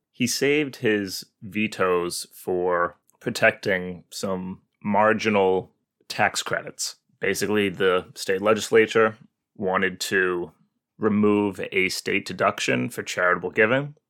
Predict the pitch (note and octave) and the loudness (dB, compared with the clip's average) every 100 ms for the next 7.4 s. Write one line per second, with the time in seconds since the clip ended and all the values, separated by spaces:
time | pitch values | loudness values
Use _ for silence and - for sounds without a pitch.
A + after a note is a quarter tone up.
0 | _ _ _ _ _ - F#2+ E2 - E2+ | _ _ _ _ _ -2 0 -2 -2 -2
1 | F2 F2 E2+ F2+ F2+ F2 F2 - - - | -2 -2 -2 -2 -2 -2 -4 -10 -12 0
2 | G#2+ A#2 B2 C#3 G2 - F2+ - - F2+ | 2 2 -2 -6 -12 -10 -10 -10 -8 -6
3 | F2 - F#2 F2 F2+ F2+ F2 - F2 - | -4 -4 -4 -6 -8 -8 -8 -10 -10 -6
4 | F#2 F2+ - _ _ _ _ - - G#2 | -6 -6 -10 _ _ _ _ -10 -2 -2
5 | - - A#2+ A#2+ _ _ _ - - - | -2 0 0 0 _ _ _ -10 -2 2
6 | F#2+ - - G2+ G#2+ G2 G2 F#2 F2+ F2+ | 2 0 2 4 4 2 2 2 0 0
7 | F#2 - G#2 A#2 | -2 2 2 2